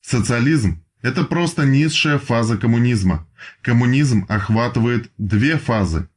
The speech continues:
неполный коммунизм и полный коммунизм. Социализм — неполный коммунизм.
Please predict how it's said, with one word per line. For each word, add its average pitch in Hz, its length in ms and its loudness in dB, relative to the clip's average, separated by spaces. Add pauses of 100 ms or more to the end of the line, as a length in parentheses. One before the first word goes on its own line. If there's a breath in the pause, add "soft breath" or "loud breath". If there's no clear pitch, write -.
(220)
неполный 123 580 2
коммунизм 110 640 0 (440)
и 131 100 -2
полный 110 640 0
коммунизм. 98 560 2 (680)
Социализм — 123 880 0 (140)
неполный 127 580 0
коммунизм. 90 580 0